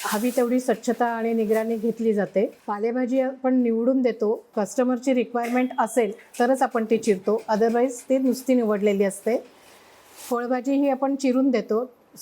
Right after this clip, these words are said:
कस्टमरचं जे व-, वजन असेल त्या वजनाप्रमाणे देतो, त्याचं जे वेस्टेज असतं ते आमच्याकडे राहतं. अशा प्रकारे हे आपण एक पॅकेट तयार करतो आणि हे आठवड्यातून तीनदा देतो. आपला वार आहे सोमवार, बुधवार,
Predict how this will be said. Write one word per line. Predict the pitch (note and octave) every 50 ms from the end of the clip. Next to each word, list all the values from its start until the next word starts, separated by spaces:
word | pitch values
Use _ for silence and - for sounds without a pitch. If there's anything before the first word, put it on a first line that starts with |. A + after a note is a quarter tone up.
| - -
कस्टमरचं | A3 G#3+ - - C4+ B3 C4 C4 B3+ B3+ C#4+ C#4 C4
जे | B3+ C4
व-, | C4 C4 B3+ B3+ C4 B3+
वजन | A3 A3+ A3+ G3+ B3+ B3+ A#3+ A#3+
असेल | A3 - A3+ G#3 G#3
त्या | - A#3 A#3+
वजनाप्रमाणे | A#3 A#3 A3 G3 G3 A#3+ A#3+ A#3+ B3 A#3+ A#3+ A#3 A#3 A#3+ A3+
देतो, | A3 G3 - - G#3
त्याचं | G#3+ A3+ A3 G3 - A#3+ A#3
जे | A3 B3+ B3
वेस्टेज | A3+ A3+ G#3+ G#3 A3 - C#4 C4+ B3+ B3+
असतं | A3 A3+ - - A3
ते | A3+ A3+ B3+
आमच्याकडे | A#3 A3 G#3+ G#3 B3 A#3 A3 A3+ G#3 G3
राहतं. | F#3 F3+ - - F3+ F3 F#3+ - - -
अशा | - G#3 - A#3+
प्रकारे | A#3 C4 B3 A#3+ A#3+ C4 B3+ B3+ B3+
हे | B3+ C4+ B3+
आपण | B3 B3+ B3+ B3+
एक | C4 C4 B3+ C4 -
पॅकेट | A#3+ A3 - B3+ B3 B3+ -
तयार | B3+ A3+ G#3 G3+
करतो | G3+ G#3 F#3 F#3+ - G3 G#3 B3+
आणि | G4+ - G#3 G#3 A3
हे | G#3+ B3+ B3
आठवड्यातून | A#3 A3 A3+ A3 A#3 A3+ A#3 A#3+ C4+ C4+ C#4
तीनदा | C4+ C#4+ B3+ A#3 B3 A#3 A#3
देतो. | G#3+ G#3 F3+ - - E3+ E3 -
आपला | G3 F#3+ - G#3+ A3+ A3+
वार | G#3+ A3 A3 A#3
आहे | A#3+ A#3+ B3 B3+ B3
सोमवार, | B3+ - B3+ A3 G#3+ G#3+ G#3+ A3+ A#3 A#3+ A#3+
बुधवार, | A3 A3+ G#3+ G3 G#3 G#3 A3 A3 A3+